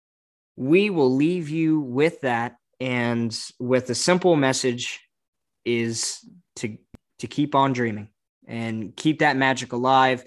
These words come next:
not just in the Field of Dreams, but the magic of baseball, the love for the game of baseball, and, uh,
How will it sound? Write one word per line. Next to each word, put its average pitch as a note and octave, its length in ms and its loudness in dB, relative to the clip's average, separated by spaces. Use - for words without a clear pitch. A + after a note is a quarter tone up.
not E3 240 4
just E3 260 0
in D#3+ 100 -2
the C#3+ 60 -2
Field D3+ 300 -2
of - 20 -10
Dreams, D3+ 320 -2
but C#3+ 160 -2
the C3 60 -4
magic C3+ 340 0
of A#2+ 80 -4
baseball, C#3+ 540 2
the B2+ 100 -4
love C3+ 340 0
for D3 280 -4
the C3 80 -2
game C#3 240 -2
of B2 160 -6
baseball, C3 680 0
and, B2+ 420 -2
uh, A#2 300 -2